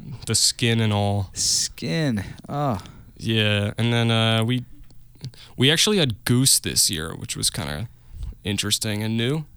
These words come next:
Speaker 2: How, how was,
Speaker 1: It's
Speaker 2: have you ne-, have you eaten it before?
Speaker 1: I'd never, uh, experienced goose.
Speaker 2: Did you try it?
Speaker 1: I did. It was,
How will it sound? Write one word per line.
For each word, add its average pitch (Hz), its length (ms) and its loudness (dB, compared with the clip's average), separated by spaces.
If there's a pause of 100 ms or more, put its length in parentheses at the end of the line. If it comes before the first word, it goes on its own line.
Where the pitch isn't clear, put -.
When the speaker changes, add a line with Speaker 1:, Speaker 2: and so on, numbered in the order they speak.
(200)
Speaker 2:
How, 113 280 0 (120)
how 120 160 0
was, 113 120 4
Speaker 1:
It's - 160 2
Speaker 2:
have 120 100 0
you 120 120 4
ne-, 131 200 0
have 117 160 0
you 117 100 2
eaten 123 260 -2
it 117 180 -2
before? 165 460 0 (180)
Speaker 1:
I'd 120 180 0
never, 127 300 2 (300)
uh, 107 300 2 (180)
experienced 110 640 2
goose. 107 420 2
Speaker 2:
Did 104 120 0
you 104 60 -2
try 151 440 2
it? - 80 -8 (200)
Speaker 1:
I - 100 -4
did. 110 420 2
It 131 80 -2
was, 156 200 2